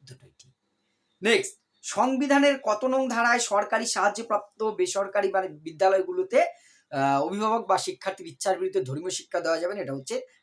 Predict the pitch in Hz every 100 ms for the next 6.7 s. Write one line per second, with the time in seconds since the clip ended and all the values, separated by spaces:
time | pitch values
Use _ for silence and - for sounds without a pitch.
0 | _ - 139 160 - 220 _ 135 120 123
1 | 120 - - _ _ - - - 143 -
2 | 147 _ - 208 247 - 240 220 139 139
3 | 226 240 _ _ - 214 294 370 359 -
4 | 170 143 127 123 - - _ _ _ -
5 | 214 254 294 269 165 139 131 123 123 -
6 | 175 - _ - 160 214 262